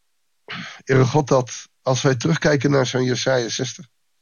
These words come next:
als we zien dat u bevrijder bent, als u de schepper bent, Heer, laat het dan genoeg zijn om ons geloof in u te bestendigen. Leer ons zo afhankelijk te zijn van die schepper, van hemel en aarde,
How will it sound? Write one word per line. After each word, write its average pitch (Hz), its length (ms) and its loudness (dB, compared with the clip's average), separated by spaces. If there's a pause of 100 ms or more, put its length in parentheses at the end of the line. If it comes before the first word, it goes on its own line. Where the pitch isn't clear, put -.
(420)
als 139 200 2
we 135 60 6
zien 185 360 4
dat 123 280 0 (460)
u 131 140 2
bevrijder 131 520 2
bent, 143 300 -2
als - 160 -6
u 120 80 -6
de 113 120 -6
schepper 170 480 -2
bent, 147 300 -6 (720)
Heer, 135 140 4
laat 135 200 4
het 117 120 0
dan 123 200 2
genoeg 143 300 4
zijn 85 380 -6
om 107 340 -8
ons 120 200 -6
geloof 120 480 -2
in 123 120 -4
u 135 120 0
te 123 120 -8
bestendigen. 117 640 -10 (1600)
Leer 160 240 6
ons 156 200 6
zo 190 180 4
afhankelijk 170 500 2
te 127 80 -4
zijn 131 280 2
van 127 100 -6
die 127 100 0
schepper, 123 420 -4 (600)
van 113 380 -4
hemel 131 380 2
en 117 140 0
aarde, 117 340 -2